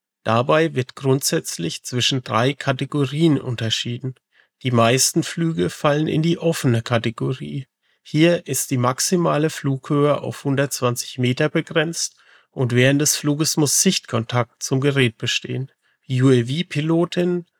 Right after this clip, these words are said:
müssen mindestens sechzehn Jahre alt sein, einen Kompetenznachweis erbringen und sich beim Luftfahrtbundesamt registrieren. Darüber hinaus besteht eine Versicherungspflicht.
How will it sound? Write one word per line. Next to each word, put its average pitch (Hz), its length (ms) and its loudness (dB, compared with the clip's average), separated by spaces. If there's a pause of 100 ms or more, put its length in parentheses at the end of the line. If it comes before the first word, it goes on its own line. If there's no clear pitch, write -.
(160)
müssen 127 340 2
mindestens 156 560 2
sechzehn - 400 -2
Jahre 117 380 2
alt 165 260 2
sein, 175 400 -4 (380)
einen 113 280 2
Kompetenznachweis 147 1200 0
erbringen 151 560 -2 (440)
und 131 240 2
sich - 280 0
beim 117 220 2
Luftfahrtbundesamt 143 1300 0
registrieren. 131 720 -4 (440)
Darüber 120 460 2
hinaus 151 460 2
besteht - 460 -2
eine 123 240 -2
Versicherungspflicht. 127 1200 -2